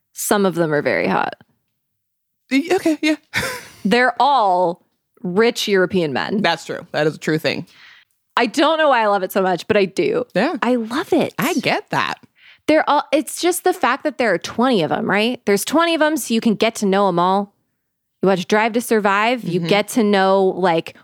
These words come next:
Speaker 1: what's at stake for each individual person and each individual team. And then you're like, "Oh my God, I love this person's personality, but, like, I hate what he's doing
Speaker 2: Mm.
Speaker 1: to this other driver." And, like, "Oh my God, drama." Like, the storytelling on that show was so fun.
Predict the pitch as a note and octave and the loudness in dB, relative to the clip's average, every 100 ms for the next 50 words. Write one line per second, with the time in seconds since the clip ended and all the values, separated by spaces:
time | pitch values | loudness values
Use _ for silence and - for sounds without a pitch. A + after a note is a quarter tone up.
0 | _ F3+ G3 - G3 - - G3+ D3+ - | _ 0 0 0 -2 -4 -2 0 0 -2
1 | F3 D3+ F3+ - F#3+ F3 F3 F3 - G3+ | -2 0 0 2 2 2 2 0 0 -2
2 | - D3 D#3 - F3+ - F3+ F3+ F#3 F#3 | -2 -2 -2 -2 -2 0 0 2 2 0
3 | F#3 - G#3 D#3 - - - - - - | 0 0 0 0 -6 -10 -14 -20 -20 -20
4 | _ F#3 F3+ F3+ F3 E3 F#3 F#3 F#3+ F3+ | _ 0 0 2 0 -2 -2 0 2 2
5 | E3+ F3+ - F#3 F#3+ F#3 F#3+ F#3+ G3+ G#3+ | 0 -2 -2 0 0 0 -2 0 0 0
6 | - - - D#3 E3 E3 D#3+ E3 E3 F3 | -2 -6 -2 -2 -2 -2 0 0 2 0
7 | E3+ - E3 E3 E3 E3+ - - D3+ D3 | 0 -2 -2 0 0 -4 -6 -4 -2 -2
8 | C#3 F3+ E3+ E3 E3+ F#3 A3+ C4 - G1+ | -2 -2 -2 -2 -2 -2 0 -2 -2 -6
9 | - - - - - F3+ E3 D#3 - E3+ | -8 -12 -20 -20 -4 -2 0 -2 -4 -2
10 | E3+ F#3+ D#3+ F#3+ A#3 F3 - - G3+ _ | 0 -2 -2 -2 0 0 -2 -6 -10 _
11 | _ - G3+ F#3+ - _ _ _ _ A3+ | _ -2 0 0 -4 _ _ _ _ -2
12 | - F4+ F4+ E4+ F3 D#3+ - A3 G3+ _ | 0 2 2 0 -2 -2 -2 -4 -6 _
13 | - F#3 F3 - D#3+ D3+ - G#3 - - | -2 -2 -2 0 -2 -2 -2 -2 0 -4
14 | B3+ | -6